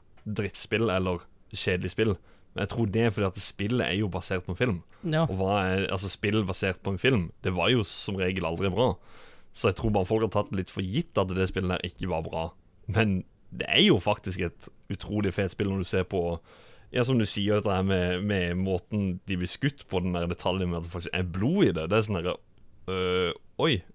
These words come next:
Speaker 1: N-, Nintendo har faktisk godtatt det.
Speaker 2: Og
Speaker 1: Det er
Speaker 2: karakterene.
Speaker 1: L G N som har lagd det, som har lagd søppelspill til nes. Bare si det rett ut. Det er søppel, stort sett. Eh, og så er det, ja, det, det bare ser kult ut.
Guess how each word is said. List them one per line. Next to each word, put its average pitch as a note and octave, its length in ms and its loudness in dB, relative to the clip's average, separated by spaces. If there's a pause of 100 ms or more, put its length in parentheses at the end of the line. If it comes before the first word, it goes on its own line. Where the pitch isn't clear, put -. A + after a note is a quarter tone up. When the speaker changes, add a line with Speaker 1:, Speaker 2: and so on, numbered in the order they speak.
(160)
Speaker 1:
N-, A2 160 -2 (140)
Nintendo G2+ 460 0
har F2+ 120 0
faktisk F2+ 240 -6
godtatt F#2+ 380 -4
det. A#2+ 140 2 (440)
Speaker 2:
Og D3 380 4
Speaker 1:
Det G2 160 4
er - 20 0
Speaker 2:
karakterene. G#2+ 240 8
Speaker 1:
L G2+ 80 2
G G#2+ 160 2
N B2+ 200 4
som B2+ 160 -2
har A2 120 4
lagd A#2+ 140 4
det, E3+ 240 2
som G2+ 220 -2
har F#2 120 2
lagd E2+ 320 -2
søppelspill - 880 -2
til F#2 380 0
nes. G2 580 -2
Bare F2 180 -4
si F2+ 280 -6
det E2+ 180 -4
rett E2 240 -6
ut. - 160 -6 (100)
Det F#2 120 2 (160)
er F#2+ 180 -10
søppel, - 560 -4 (640)
stort G#2+ 420 -2
sett. - 300 2 (340)
Eh, F#2 640 2
og G2 100 -4
så - 160 -2
er G2 140 4
det, F#2 240 4 (1400)
ja, D3+ 140 2 (180)
det, - 160 -8 (320)
det A2+ 100 -2
bare A#2 140 -4
ser - 240 -2
kult - 240 -6
ut. - 220 -14